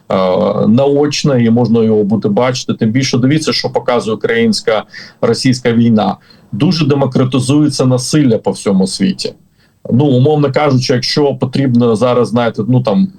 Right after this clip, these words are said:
один літак, припустимо, а там, с-, Ф тридцять п'ятий коштує сто двадцять мільйонів доларів, припустимо. А уявіть ск-, собі, скільки можна зробити дронів на це, так? А виявляється, що можна, е,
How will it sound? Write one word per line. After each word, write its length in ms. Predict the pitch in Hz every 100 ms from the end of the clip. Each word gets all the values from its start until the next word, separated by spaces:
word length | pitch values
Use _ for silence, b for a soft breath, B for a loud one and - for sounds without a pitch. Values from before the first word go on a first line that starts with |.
| -
один 320 | - 123 156
літак, 360 | 143 143 170 -
припустимо, 640 | 135 127 139 135 123 113
а 100 | 110
там, 240 | 104 107 98
с-, 200 | - - 101 98 98 -
Ф 160 | 127 127
тридцять 320 | 123 - -
п'ятий 300 | 151 151 -
коштує 360 | - 131 - 107
сто 140 | 101
двадцять 320 | 107 117 -
мільйонів 440 | 110 104 110 104 92
доларів, 340 | 92 87 - -
припустимо. 600 | - - - - 90 - B B B B
А 140 | 117 120
уявіть 260 | 135 160
ск-, 280 | - - 120
собі, 300 | 107 131 151
скільки 460 | 151 147 127 131 123
можна 320 | 127 123 117
зробити 400 | 113 104 127 117
дронів 420 | 92 104 95 90 -
на 100 | 90
це, 260 | - 95
так? 280 | - 110 117 120
А 60 |
виявляється, 580 | 107 127 127 147 151 -
що 200 | - 139
можна, 520 | 127 135 123 123 120 b b b _
е, 440 | - 110 113 110